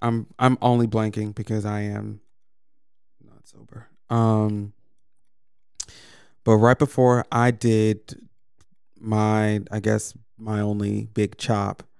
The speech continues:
uh, where I literally buzzed my head, I literally came over to my aunt's and I was just like, "All right, so here's what's happening. Uh, this time next week, I won't have this hair anymore. And you guys always want to, uh, blow dry it.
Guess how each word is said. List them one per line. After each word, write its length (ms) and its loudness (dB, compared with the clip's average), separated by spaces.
uh, 60 -4
where 140 0
I 40 -2
literally 340 -2
buzzed 400 -4
my 140 -6
head, 360 -6
I 100 -2
literally 300 4
came 280 -2
over 200 0
to 140 -4
my 220 0
aunt's 600 -4
and 120 -4
I 100 -2
was 240 -2
just 300 -4
like, 400 -2
"All 80 -8
right, 180 -6
so 80 -10
here's 240 -6
what's 160 -8
happening. 640 -12
Uh, 560 -8
this 180 0
time 200 2
next 260 -4
week, 260 -6
I 80 -4
won't 240 -6
have 140 -8
this 160 -14
hair 180 -8
anymore. 560 -14
And 420 -2
you 100 -2
guys 260 2
always 320 2
want 360 -4
to, 760 -2
uh, 240 -2
blow 300 0
dry 300 -6
it. 260 -14